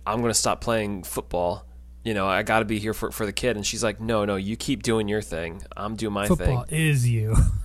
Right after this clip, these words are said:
Speaker 1: And it's just a weird thing where we've kinda gone around in circles where at first she didn't accept him with his lifestyle and stuff like that, and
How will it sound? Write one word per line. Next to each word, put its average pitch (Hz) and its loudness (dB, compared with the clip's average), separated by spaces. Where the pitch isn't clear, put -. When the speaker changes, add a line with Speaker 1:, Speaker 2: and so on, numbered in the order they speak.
Speaker 1:
And 202 0
it's 214 4
just - 4
a 196 -4
weird 214 -2
thing 208 2
where 151 2
we've - -4
kinda 202 0
gone 160 2
around 151 4
in 123 4
circles 127 2
where 117 4
at - -6
first 151 -2
she - -2
didn't 139 2
accept - 0
him 107 -2
with 110 -4
his 113 0
lifestyle 104 0
and 104 -2
stuff - -4
like 107 -10
that, 104 -2
and 98 -8